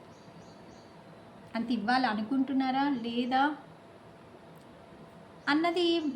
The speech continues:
మన చేతిలో లేని విషయం అలాంటివన్నీ. So, మనం మనకి ఎంత చే-, చేతిలో ఉంటే దాంతో హ్యాపీగా ఉండటానికి ఎప్పుడు మనం ట్రై చేయాలి.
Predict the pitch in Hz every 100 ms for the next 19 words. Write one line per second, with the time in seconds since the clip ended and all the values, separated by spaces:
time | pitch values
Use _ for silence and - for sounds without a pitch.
0 | 277 269 302 320 - 302 339 349 285 269
1 | 320 277 - 220 208 202 220 240 196 196
2 | 202 - - - - - - - - -
3 | - - 285 262 240 226 294 269 320 -
4 | - 208 214 262 262 214 247 294 339 330
5 | 254 226 226 226 - - - 240 220 247
6 | 254 247 208 202 202 202 269 - - -
7 | - - - 208 220 254 277 - 220 220
8 | - 285 277 247 208 202 196 196 247 285
9 | - - - - - - - 233 - 320
10 | 320 285 220 240 233 185 185 - 190 180